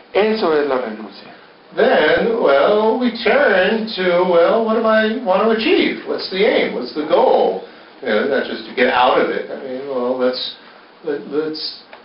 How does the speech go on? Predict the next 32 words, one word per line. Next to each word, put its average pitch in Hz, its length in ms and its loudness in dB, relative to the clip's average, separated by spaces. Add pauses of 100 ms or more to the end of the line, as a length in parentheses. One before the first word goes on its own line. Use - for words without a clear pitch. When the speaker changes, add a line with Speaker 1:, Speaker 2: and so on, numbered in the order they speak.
(180)
Speaker 2:
uh, - 300 -8
I 123 100 -6
mean, 135 200 -6
we 127 140 -6
can, 117 180 -10 (260)
we 143 100 -12
can - 100 -18 (160)
think - 260 -2
of 262 180 -6
the 104 300 -8
aim 101 300 -6
just 123 240 -6
as 135 200 -4
the, - 180 -10
the - 160 -6
aim 135 260 -2
itself - 420 0
is 123 140 -10
to - 80 -10
get 120 140 0
out - 260 0
of - 80 -2
it. - 180 -8 (560)
But 139 300 0
the 151 180 -4
aim 165 400 0
really - 540 0
is - 340 -2
to 151 80 -6
reach 147 220 -4
enlightenment, - 760 -4 (580)
to 147 800 0